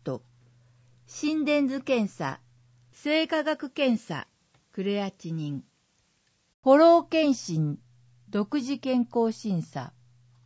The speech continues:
後期高齢者医療健診の上乗せ項目として、希望者に対し、フォロー検診、独自健康診査を実施します。なお、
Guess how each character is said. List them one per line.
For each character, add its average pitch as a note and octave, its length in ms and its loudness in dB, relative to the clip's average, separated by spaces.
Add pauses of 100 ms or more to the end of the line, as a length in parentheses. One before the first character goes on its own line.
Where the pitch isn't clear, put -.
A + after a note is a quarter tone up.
(280)
後 F4 220 0
期 - 180 -18
高 D4 260 2
齢 D4 200 4
者 F#3+ 360 -4
医 A3 80 -2
療 D4 240 0
健 D4+ 280 -2
診 G3 300 -2
の E3+ 240 -4
上 A3+ 240 0
乗 C#4 120 0
せ C#4 140 -4
項 C4+ 260 2
目 F#3+ 220 -2
と E3 160 -6
し - 140 -10
て、 E3 240 -6 (380)
希 B3+ 140 -2
望 E4 200 2
者 C#4+ 140 -2
に F#3 160 0
対 G3 260 -2
し、 - 360 -8 (160)
フ A#3+ 100 4
ォ B3 40 8
ロ D4+ 180 6
ー - 40 -4
検 C4 280 2
診、 D#3 360 -6 (280)
独 G#3 220 -4
自 C4 180 -4
健 B3 280 -2
康 A#3+ 220 0
診 G#3 300 -4
査 D3 280 -12 (380)
を C#4 120 0
実 A3+ 180 -4
施 A3+ 200 -8
し G3+ 180 -6
ま E3+ 160 -2
す。 - 180 -20 (640)
な B3+ 280 4
お、 G3+ 80 -2